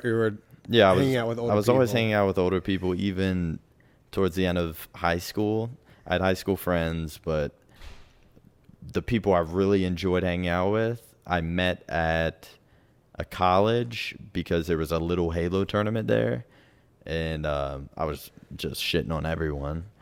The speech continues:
Speaker 2: So they invited me over, and ever since then, they were, like, my really good friends. Um, so I was just always hanging out with older people doing, I guess, things that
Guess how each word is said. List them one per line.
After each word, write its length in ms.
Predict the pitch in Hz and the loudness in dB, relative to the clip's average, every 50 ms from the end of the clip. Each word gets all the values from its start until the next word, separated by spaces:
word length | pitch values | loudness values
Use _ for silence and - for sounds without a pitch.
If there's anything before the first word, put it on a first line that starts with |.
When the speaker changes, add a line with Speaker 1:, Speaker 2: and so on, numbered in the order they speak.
| _ _ _ | _ _ _
Speaker 2:
So 540 | - - - 80 80 76 73 73 73 73 76 78 - - _ _ _ _ _ _ _ _ _ _ _ _ - - | -14 -8 -6 -4 -4 -4 -4 -4 -6 -8 -10 -12 -18 -20 _ _ _ _ _ _ _ _ _ _ _ _ -14 -8
they 420 | - 82 78 76 76 76 73 67 71 78 - - _ _ _ _ - _ _ _ _ - _ - - _ _ _ _ _ _ - - - _ - - | -4 -4 -2 -2 -2 -4 -6 -8 -10 -14 -20 -20 _ _ _ _ -20 _ _ _ _ -20 _ -20 -20 _ _ _ _ _ _ -20 -20 -20 _ -10 -6
invited 560 | - 95 85 76 85 87 87 - 82 87 82 | -6 -4 -4 -2 -2 0 0 0 0 -2 -2
me 180 | 82 87 85 82 | -2 -2 0 0
over, 500 | 82 85 85 85 80 87 90 90 95 95 | 0 0 0 -2 -2 0 0 0 0 0
and 440 | 90 80 73 73 76 76 76 76 - - - - | -2 -2 -4 -6 -6 -8 -8 -10 -12 -12 -6 -2
ever 220 | 90 85 82 90 | -2 0 0 -2
since 260 | - - 98 90 - | -2 -4 -4 -4 -4
then, 160 | - 92 92 | -2 -2 -2
they 80 | 92 87 | -2 -2
were, 80 | 82 82 | -2 -2
like, 160 | 78 78 67 | -2 -4 -4
my 120 | 76 76 | -4 -4
really 380 | 76 73 73 85 85 82 85 82 | -4 -4 -4 -4 -2 -2 -2 -2
good 180 | 80 80 76 - | -2 -4 -6 -6
friends. 520 | - - 82 78 78 82 - - - - _ - - - - - _ _ _ _ _ - | -6 -6 -6 -6 -6 -8 -12 -14 -16 -20 _ -20 -20 -20 -20 -20 _ _ _ _ _ -10
Um, 280 | - 71 73 71 76 | -8 -8 -8 -8 -8
so 200 | 73 - - 82 | -10 -6 -4 -2
I 80 | 82 90 | 0 2
was 140 | 98 107 - | 2 2 2
just 160 | - 95 82 - | 0 -4 -4 -2
always 320 | - 87 87 87 87 82 | -2 0 0 0 0 0
hanging 220 | - 87 82 82 80 | -2 -4 -2 -2 -2
out 140 | 78 78 | -2 -2
with 120 | 78 78 - | -4 -4 -2
older 220 | 80 80 78 78 | -2 -2 -2 -4
people 380 | 73 - 85 76 71 76 76 73 | -4 -4 -6 -6 -4 -4 -6 -6
doing, 480 | 71 80 78 78 76 76 76 73 73 - _ _ _ - - | -4 -4 -4 -4 -4 -6 -6 -8 -10 -12 _ _ _ -14 -8
I 100 | - 80 | -8 -6
guess, 260 | 80 80 76 - - | -4 -6 -6 -8 -8
things 420 | - 80 78 78 73 73 73 - - | -8 -8 -6 -6 -6 -8 -10 -12 -10
that 180 | - 80 - | -8 -8 -8